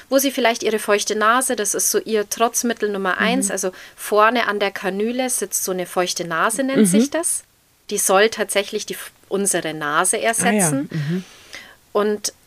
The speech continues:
Speaker 1: das ist Maries Trotzmittel Nummer
Speaker 2: Mhm.
Speaker 1: eins. Wenn sie sich ärgert, wenn sie irgendwas nicht bekommt,
Speaker 2: Mhm.
Speaker 1: dann nimmt sie die und schmeißt sie weg.
Speaker 2: Ah.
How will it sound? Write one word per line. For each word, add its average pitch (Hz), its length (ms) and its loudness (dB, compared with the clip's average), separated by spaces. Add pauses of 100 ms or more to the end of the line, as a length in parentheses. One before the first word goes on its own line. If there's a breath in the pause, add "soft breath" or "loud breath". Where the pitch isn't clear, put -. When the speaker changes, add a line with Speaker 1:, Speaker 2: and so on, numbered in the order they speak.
Speaker 1:
das 214 160 2
ist 294 140 0
Maries 233 400 0
Trotzmittel 208 540 0
Nummer 185 240 0
Speaker 2:
Mhm. 165 60 -2
Speaker 1:
eins. 160 280 -4
Wenn 180 140 -4
sie 185 400 2
sich - 300 -4
ärgert, 247 320 2
wenn 196 120 -2
sie 202 120 -2
irgendwas 208 420 0
nicht 190 160 -8
bekommt, 185 580 0
Speaker 2:
Mhm. - 40 -20 (240)
Speaker 1:
dann 190 300 0
nimmt 269 260 4
sie 247 120 0
die 233 140 0
und 190 120 0
schmeißt 196 460 0
sie 175 140 -2
weg. 202 100 4
Speaker 2:
Ah. 202 300 2